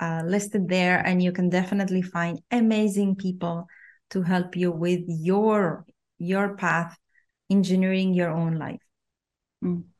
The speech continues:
Speaker 2: Look, before the break, I talked about, we're gonna talk about the winning mindset, but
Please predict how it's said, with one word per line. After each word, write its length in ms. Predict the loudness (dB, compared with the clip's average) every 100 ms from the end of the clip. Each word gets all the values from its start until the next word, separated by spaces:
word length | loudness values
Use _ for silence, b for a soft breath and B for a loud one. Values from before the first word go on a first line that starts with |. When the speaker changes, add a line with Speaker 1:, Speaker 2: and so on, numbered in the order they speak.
| _ b b b _
Speaker 2:
Look, 200 | 2 2 -4 _ _ _ _ _ _ _ _ _ _ _ _ 0
before 280 | 6 8
the 80 | 6
break, 360 | 6 8 8 4 -16 _ _ _ _ _ _ _ _ _
I 120 | 2
talked 340 | 8 6 8 4
about, 520 | 6 8 8 6 0 _ _ _
we're 120 | 6
gonna 260 | 8 8 8
talk 120 | 6
about 260 | 6 6 6
the 80 | 4
winning 300 | 4 2 2
mindset, 460 | 2 0 -2 -4 0
but 140 | -2